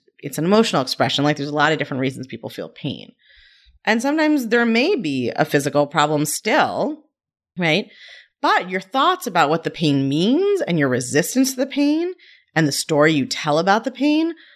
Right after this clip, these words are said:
all impact your experience of the pain.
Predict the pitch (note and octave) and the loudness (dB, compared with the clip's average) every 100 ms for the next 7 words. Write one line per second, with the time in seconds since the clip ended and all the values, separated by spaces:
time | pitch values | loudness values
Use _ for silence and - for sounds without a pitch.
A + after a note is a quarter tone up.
0 | _ _ - A3+ A3+ - F3+ F#3 E3+ D3 | _ _ 0 2 2 0 -4 -2 -2 0
1 | C3+ A#2+ - D3+ D3+ C3 A#2 - - - | -2 -4 -4 0 0 0 -4 -14 -18 -18
2 | D2 - - | -18 -20 -20